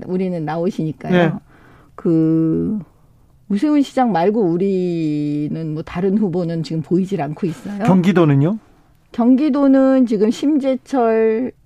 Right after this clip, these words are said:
Speaker 1: 전 대표하고 그다음에
Speaker 2: 네.
Speaker 1: 함진규 전 의원이 지금 나와 계시고 있거든요.
Speaker 2: 그렇습니다.
Speaker 1: 네.
Speaker 2: 김기현 원내대표는 왜 갑자기 그만둔 거죠?
Speaker 1: 아니, 원래 임기가 이제
Speaker 2: 네.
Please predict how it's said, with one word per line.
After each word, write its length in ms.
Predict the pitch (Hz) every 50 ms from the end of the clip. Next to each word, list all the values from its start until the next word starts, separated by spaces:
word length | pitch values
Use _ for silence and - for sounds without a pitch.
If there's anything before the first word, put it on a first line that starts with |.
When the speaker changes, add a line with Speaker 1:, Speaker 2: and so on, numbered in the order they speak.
| _ -
Speaker 1:
전 260 | - 208 180 180 180
대표하고 840 | 175 240 - - - 240 208 180 208 214 180 156 - 175 190 202 196
그다음에 340 | 190 - 180 - 151 147 143
Speaker 2:
네. 60 | 131
Speaker 1:
함진규 540 | 123 - 311 277 247 - 269 254 240 202 196
전 220 | 185 - 180 165 165
의원이 320 | 160 165 165 165 160 151
지금 220 | 143 - 147 147
나와 220 | 139 143 143 151 160
계시고 360 | 151 - 143 - - - 147
있거든요. 340 | 160 - - 160 160 - 156
Speaker 2:
그렇습니다. 400 | 156 - - 180 147 135 131 127
Speaker 1:
네. 60 | - - - - - -
Speaker 2:
김기현 500 | - 208 208 247 254 226 269 285 285 254
원내대표는 880 | 208 170 165 170 180 170 165 151 127 151 156 147 143 135 123 113 113 127 -
왜 120 | 127 147 -
갑자기 440 | - - 131 123 - 165 151 131 120
그만둔 440 | - 113 110 110 107 87 101 90
거죠? 320 | 85 87 85 - - 113 107 - - - - - -
Speaker 1:
아니, 180 | - 285 302 285
원래 280 | 185 185 214 247 254
임기가 560 | 220 175 185 202 220 214 214 214 202 - 160 151
이제 240 | 156 151 147 151
Speaker 2:
네. 240 | 147 - - - 185